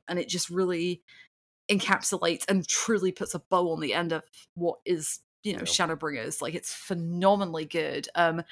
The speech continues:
Speaker 1: and, like, Elidibus is not technically even done after that. And I'm not even gonna say anything beyond that point
Speaker 2: <laughs>
Speaker 1: because I haven't finished, I'm, I'm unsubbed right now, so I haven't finished, like, the Endwalker patches, but I'm well aware I've done, like,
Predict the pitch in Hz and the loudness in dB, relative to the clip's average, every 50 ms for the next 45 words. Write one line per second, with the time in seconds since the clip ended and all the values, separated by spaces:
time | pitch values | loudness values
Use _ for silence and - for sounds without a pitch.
0 | - - - - - - _ - 226 226 226 - - - _ - 226 220 247 294 | -14 -18 -18 -20 -20 0 _ 8 8 8 8 6 2 0 _ 6 8 8 8 8
1 | 294 339 294 - - - - - - - - _ _ _ _ _ _ _ _ _ | 6 4 4 4 4 4 2 0 -4 -12 -20 _ _ _ _ _ _ _ _ _
2 | _ _ _ _ _ _ - - 277 226 190 208 220 226 226 - - - - - | _ _ _ _ _ _ 4 6 6 6 8 8 6 6 6 4 2 -4 -6 -2
3 | - - 226 202 170 202 - 196 220 214 196 196 196 185 175 156 196 185 180 170 | 2 4 4 4 4 2 0 2 2 4 4 2 2 0 4 6 8 8 8 6
4 | 147 - - - - - 165 147 127 117 113 - - - - 190 180 175 190 202 | 4 0 -4 -6 -6 -6 -2 0 2 2 2 2 0 0 2 4 4 6 6 6
5 | 226 - - 208 196 190 196 180 170 - 208 185 180 175 180 170 - 180 165 139 | 6 6 4 2 2 0 0 0 2 4 4 4 4 4 0 -2 -4 -4 -4 -6
6 | - - 190 175 170 165 165 160 147 - - - - 170 156 156 139 - - - | -2 0 2 4 4 4 4 2 0 -2 -2 -2 -2 -2 -2 -2 -4 -6 -6 -6
7 | 180 - - 180 165 156 - 165 175 196 196 196 - - - - - 196 185 185 | -4 -2 -2 -2 0 0 0 0 2 2 0 0 -2 -6 -4 -2 0 2 2 2
8 | 180 - - - - _ _ _ _ _ - _ _ _ _ _ - 180 190 202 | 0 -2 -4 -6 -10 _ _ _ _ _ -20 _ _ _ _ _ 4 4 4 6
9 | - - 214 233 254 247 - - 220 220 208 208 214 220 208 120 185 208 208 202 | 6 6 8 8 8 8 6 4 4 2 4 4 4 4 4 4 4 4 4 4
10 | - 190 180 190 185 180 - - - 190 180 185 180 - 180 - 170 160 160 175 | 2 2 2 0 0 -2 -6 -2 0 0 0 0 0 -2 -2 -2 0 2 2 2
11 | 165 180 185 180 - 170 - 180 156 - - - 185 170 170 165 - - 170 160 | 2 0 -2 -2 -2 -2 0 0 0 0 0 -2 -2 -2 -2 -4 0 2 2 2
12 | - - 170 170 170 175 180 170 165 160 160 165 160 156 - - 170 170 - - | 2 0 -2 0 2 4 4 4 4 2 2 2 2 0 -2 -4 -6 -4 0 0
13 | 175 160 156 160 156 - - - - | 0 0 0 -2 -6 -6 -6 -10 -14